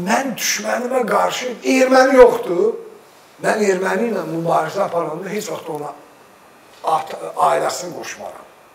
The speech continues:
Rəhmətə getmişlərini dilimə gətirmərəm. Yəni bu, bu əxlaqsız, o başqa bir şey. Yəni onu hələ ifadə olması bir ifadə deyil mənim üçün. Bütün nə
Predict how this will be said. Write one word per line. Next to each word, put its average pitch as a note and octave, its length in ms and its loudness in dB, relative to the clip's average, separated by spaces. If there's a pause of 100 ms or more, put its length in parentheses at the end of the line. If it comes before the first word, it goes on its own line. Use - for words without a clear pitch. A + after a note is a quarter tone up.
(440)
Rəhmətə A#3+ 600 -2
getmişlərini G#3 840 -4
dilimə A3+ 400 0
gətirmərəm. B2 680 -6 (800)
Yəni B3 220 0 (100)
bu, D#4+ 140 8 (920)
bu - 140 0 (960)
əxlaqsız, A3 920 2
o D4+ 220 4
başqa C4+ 420 4
bir F#3+ 100 -4
şey. C#3 360 -8
Yəni F#3+ 180 -4
onu B3+ 320 4
hələ G#3+ 320 2
ifadə F#3+ 320 0
olması G3 480 0
bir E3 140 -2
ifadə E3 380 -4
deyil D3 260 -6
mənim G#2 320 -8
üçün. - 180 -20 (1900)
Bütün E4+ 480 4
nə C4 140 6